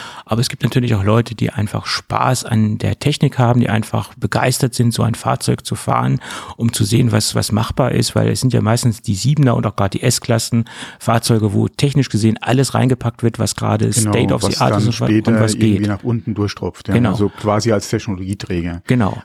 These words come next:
Speaker 2: Aber auch da, das muss man heute nicht unbedingt in so einem Fahrzeug machen.
Speaker 1: I-,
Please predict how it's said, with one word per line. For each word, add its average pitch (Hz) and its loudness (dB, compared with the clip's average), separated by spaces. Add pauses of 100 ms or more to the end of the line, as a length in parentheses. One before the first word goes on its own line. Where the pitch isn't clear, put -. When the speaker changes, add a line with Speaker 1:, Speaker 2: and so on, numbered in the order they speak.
Speaker 2:
Aber 107 -2
auch 104 -4
da, 110 0 (1200)
das - -4 (320)
muss 113 0 (640)
man 107 4
heute 110 4
nicht 107 2
unbedingt 98 0
in 95 -2
so 92 0
einem 90 -4
Fahrzeug 90 -6
machen. 85 -4 (1400)
Speaker 1:
I-, - -2